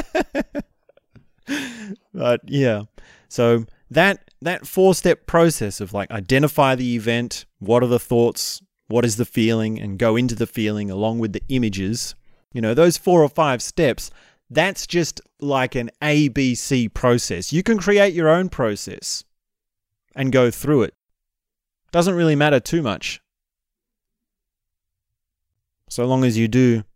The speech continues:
your process. Do your process, right? What is your process of grief?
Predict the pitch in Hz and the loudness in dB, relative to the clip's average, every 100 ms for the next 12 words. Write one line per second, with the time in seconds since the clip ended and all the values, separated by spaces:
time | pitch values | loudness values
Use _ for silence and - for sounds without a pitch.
0 | _ 113 113 113 - 113 120 82 - - | _ 0 2 2 0 0 0 -8 -8 -2
1 | 202 185 190 190 185 165 170 160 113 90 | -2 2 2 2 0 0 -2 -2 -8 -10
2 | - - _ _ _ _ _ _ _ - | -14 -18 _ _ _ _ _ _ _ -8
3 | 127 - 139 160 139 123 139 147 147 - | -8 -4 0 0 0 2 4 6 4 2
4 | 127 117 117 101 104 98 107 92 - - | 0 0 -4 -6 -10 -8 -8 -8 -12 -20